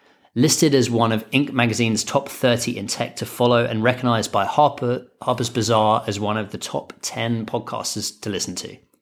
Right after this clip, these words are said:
As a speaker and panel moderator, Espree has spoken for numerous corporations,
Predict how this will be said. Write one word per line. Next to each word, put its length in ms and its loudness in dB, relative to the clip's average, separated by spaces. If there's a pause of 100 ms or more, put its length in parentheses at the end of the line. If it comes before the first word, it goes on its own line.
(460)
As 160 2
a 60 2
speaker 460 2
and 320 2
panel 320 2
moderator, 560 2 (440)
Espree 420 2
has 120 2
spoken 560 0
for 140 -6
numerous 560 4
corporations, 1000 -2